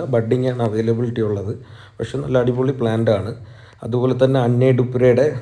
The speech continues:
നല്ല ക്വാളിറ്റി പ്ലാന്റ് ഇപ്പോൾ അവൈലബിൾ ആണ്. ഒരുപാട് തൈകൾ ഇപ്പോൾ നമ്മുടെ കയ്യിൽ സ്റ്റോക്ക് ഉണ്ട്. ആ, അപ്പോൾ അതുപോലെ തന്നെ ഈ കാണുന്ന ഒരു റോസ് ഉണ്ട് കേട്ടോ. ഇതിൻ്റെ കറക്റ്റ് ഐ ഡി എനിക്കറിയില്ല. ഇത് നല്ലൊരു ഭംഗിയുള്ള റോസാണ്. ഇത് ഒരുപാട്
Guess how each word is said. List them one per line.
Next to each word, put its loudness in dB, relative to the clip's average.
നല്ല -2
ക്വാളിറ്റി 2
പ്ലാന്റ് 2
ഇപ്പോൾ 0
അവൈലബിൾ -2
ആണ്. -6
ഒരുപാട് 4
തൈകൾ 0
ഇപ്പോൾ -2
നമ്മുടെ -2
കയ്യിൽ 0
സ്റ്റോക്ക് 0
ഉണ്ട്. -2
ആ, -4
അപ്പോൾ -4
അതുപോലെ 0
തന്നെ -4
ഈ 0
കാണുന്ന 4
ഒരു 2
റോസ് 4
ഉണ്ട് 0
കേട്ടോ. 0
ഇതിൻ്റെ 4
കറക്റ്റ് 0
ഐ 0
ഡി 0
എനിക്കറിയില്ല. 0
ഇത് -2
നല്ലൊരു 2
ഭംഗിയുള്ള 2
റോസാണ്. 0
ഇത് 0
ഒരുപാട് 4